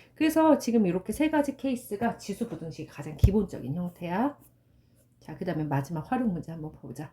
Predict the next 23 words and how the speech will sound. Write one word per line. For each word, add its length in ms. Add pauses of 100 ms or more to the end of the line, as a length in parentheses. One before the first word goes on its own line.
(540)
자, 140
삼십칠 460
번 120
문제 220
갑시다. 440 (1160)
자, 80
삼십칠 460
번 160
할 120
때 60
우리가 280
되게 200
많이 260
사용하는 480
식 300
있잖아. 680 (380)
어, 400
A가, 280
이거 120
잠깐 240
써놓자, 420
선생님이. 580
우리가 300